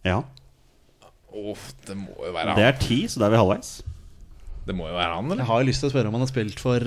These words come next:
Speaker 3: eh, F K Manglerud Star Oslo også. Eh, jeg mener det var Manglerud Star de het da, da han, eh, da Oslo Øst, eh, forsvant. Så spilte Demidov, eh, en sesong. Han har spilt for Hønefoss. Eh,
Speaker 2: Brann, vel?
Speaker 3: Brann, ja.
Speaker 2: Sandefjord.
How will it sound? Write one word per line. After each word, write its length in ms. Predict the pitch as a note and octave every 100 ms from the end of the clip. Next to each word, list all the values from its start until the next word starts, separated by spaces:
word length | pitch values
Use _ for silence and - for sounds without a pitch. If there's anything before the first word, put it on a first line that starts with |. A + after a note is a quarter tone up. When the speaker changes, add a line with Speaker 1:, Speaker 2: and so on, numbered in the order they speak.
| B2+
Speaker 3:
eh, 320 | B2+ B2 B2 -
F 120 | - -
K 100 | A#2
Manglerud 320 | A2+ F#2 G2+
Star 160 | A#2+ A2
Oslo 280 | - B2 E3
også. 280 | - - - - - C#3
Eh, 680 | C3+ C3 B2+ B2 B2 B2 A#2+ A2+
jeg 80 | B2
mener 160 | A#2+ A2
det 80 | A2+
var 120 | A#2
Manglerud 320 | A#2 G2+ F#2+
Star 220 | G2 G#2+ G#2
de 80 | G#2+
het 180 | G#2+ F#2+
da, 120 | A2+ B2+
da 100 | B2 A#2 A2+
han, 120 | A2 A2
eh, 480 | A2 A2 A2 - - _ -
da 100 | A2+
Oslo 300 | A2+ - A#2+
Øst, 360 | - - - -
eh, 60 | A#2
forsvant. 460 | B2 B2+ C3 - - -
Så 160 | A2+ A2
spilte 360 | - A#2+ - A#2
Demidov, 460 | G#2+ G2+ G#2 G#2+ G#2+
eh, 320 | A2 A2 G#2+
en 80 | G2+
sesong. 220 | A#2 C3 C3 - -
Han 80 | C3
har 60 |
spilt 140 | C3 C3+
for 100 | B2+
Hønefoss. 400 | G#2+ G2+ B2 - - - - - _ - - _ -
Eh, 720 | A2+ A#2 A2+ A2+ A2 A2 A2 A2 A2 G2+
Speaker 2:
Brann, 360 | F#2+ E2+ F#2 G2+
vel? 120 | A2 G#2+ _ _ -
Speaker 3:
Brann, 300 | G#2 G#2 B2+ - - - -
ja. 100 | A2
Speaker 2:
Sandefjord. 640 | A2+ F#2+ F2 E2+ F#2+ G2